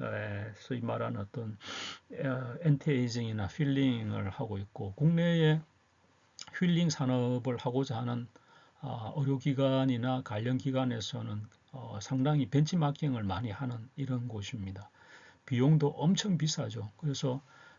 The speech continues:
어, 국내에서도 굉장히 좀 여유가 있는 초 브이아이피 분들이, 아, 가서 한 일주일 정도 이렇게 휴식을 하는데 상당한 금액을 쓰는데 한번 갔다 온 분들은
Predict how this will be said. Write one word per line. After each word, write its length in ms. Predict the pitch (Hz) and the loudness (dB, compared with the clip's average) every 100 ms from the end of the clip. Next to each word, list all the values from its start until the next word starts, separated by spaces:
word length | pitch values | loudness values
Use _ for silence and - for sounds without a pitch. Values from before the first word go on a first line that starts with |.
| - | -10
어, 160 | 113 | -6
국내에서도 880 | 107 165 160 156 147 139 - 151 120 104 | 2 4 6 8 6 4 0 -2 -2 0
굉장히 480 | 127 135 151 151 | 2 4 6 4
좀 240 | 139 131 113 | 4 0 2
여유가 440 | 120 160 156 123 | 4 6 6 2
있는 460 | 117 123 110 113 131 - | 2 0 -2 -6 -8 -12
초 720 | - 156 147 147 123 120 104 | -4 2 4 4 0 -4 -2
브이아이피 520 | 123 127 135 - 151 | 0 0 0 -2 -2
분들이, 760 | - 131 120 120 117 135 151 156 _ _ _ - | 0 0 0 -2 -2 0 0 -2 _ _ _ -12
아, 400 | 117 101 92 101 | -6 -4 -4 -6
가서 320 | - 127 - - | -4 -6 -2 -4
한 140 | 147 | 0
일주일 400 | 156 151 156 127 | 0 2 0 0
정도 340 | 113 117 117 117 | 0 -6 -6 -6
이렇게 240 | 110 104 | -8 -6
휴식을 440 | 151 - 143 127 | -4 -2 -2 -4
하는데 500 | 113 113 113 107 104 151 _ _ _ _ | -4 -6 -8 -8 -8 -12 _ _ _ _
상당한 600 | - - 160 160 175 170 | -10 -2 2 4 4 4
금액을 840 | 160 165 135 123 120 113 110 123 151 | 4 4 2 0 -2 -4 -8 -10 -8
쓰는데 560 | - 131 120 123 123 - - | -2 0 0 -4 -10 -12 -18
한번 260 | - 143 147 | -2 2 4
갔다 280 | 156 160 175 | 4 2 2
온 180 | 156 151 | 4 2
분들은 840 | 156 156 143 135 131 147 143 | 4 4 4 2 2 2 0